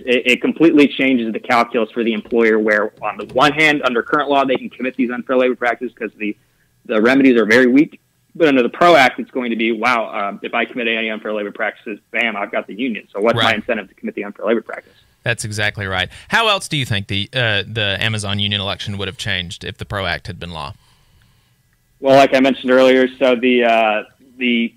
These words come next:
Speaker 1: pre-election process would have been completely different. The union would have almost certainly gotten its pr-, proposed unit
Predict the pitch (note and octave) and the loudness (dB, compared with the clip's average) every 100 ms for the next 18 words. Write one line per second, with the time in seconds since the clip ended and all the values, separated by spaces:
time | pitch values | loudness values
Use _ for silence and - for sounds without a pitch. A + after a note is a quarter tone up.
0 | _ _ - E3+ D3 C#3+ C#3 C3 C3+ - | _ _ 4 6 6 2 -4 2 2 2
1 | C#3 C#3 B2+ B2 - D3 B2 A#2 B2+ - | -4 -6 -6 -8 -10 -6 -4 -2 -2 -2
2 | B2+ A#2+ A#2 B2+ C#3 C#3 C3 B2+ B2 - | -4 -2 0 0 2 2 4 4 2 0
3 | B2+ B2 A2 - C#3 C#3 B2+ C3 A#2 B2+ | -4 -4 -10 -2 0 0 0 -2 0 2
4 | B2+ A#2+ C#3 C3+ _ - B2+ - B2 - | 2 -2 -4 -4 _ -20 -16 -8 -8 -2
5 | C#3 C3+ B2 A#2+ C3 C3 C3 | 2 2 0 -2 0 0 -2